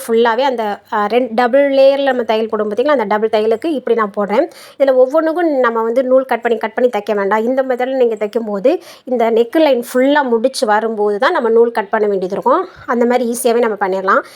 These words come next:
இப்ப ஷோல்டர் கிட்ட லாஸ்ட் நம்ம ஸ்டார்ட் பண்ண இடத்துல வந்து முடிச்சுட்டு நெக்ஸ்ட் இருக்கிற ஷோல்டர்லையும் நான் வந்து அமுக்கு தையல் போட்டு வெளியே எடுத்துக்கிறேன்.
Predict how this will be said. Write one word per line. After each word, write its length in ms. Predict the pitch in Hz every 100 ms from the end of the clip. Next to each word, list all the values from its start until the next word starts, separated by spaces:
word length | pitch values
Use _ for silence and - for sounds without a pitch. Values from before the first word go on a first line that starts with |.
| - 233
இப்ப 80 | 240 -
ஷோல்டர் 340 | 254 247 226
கிட்ட 120 | 226 220 208 208 202
லாஸ்ட் 320 | 214 240 - 233 - -
நம்ம 160 | 247 220
ஸ்டார்ட் 220 | - 233 247
பண்ண 120 | 240
இடத்துல 240 | 220 226 233
வந்து 180 | 214 208
முடிச்சுட்டு 460 | 214 254 - - 320 403 - - 254
நெக்ஸ்ட் 260 | 269 -
இருக்கிற 220 | 302 247 233
ஷோல்டர்லையும் 680 | - 240 233 214 208 277 403
நான் 120 | 262
வந்து 160 | 233 415
அமுக்கு 240 | 392 -
தையல் 180 | 196 190
போட்டு 200 | 196 320
வெளியே 240 | 220 208
எடுத்துக்கிறேன். 420 | 180 180 165 170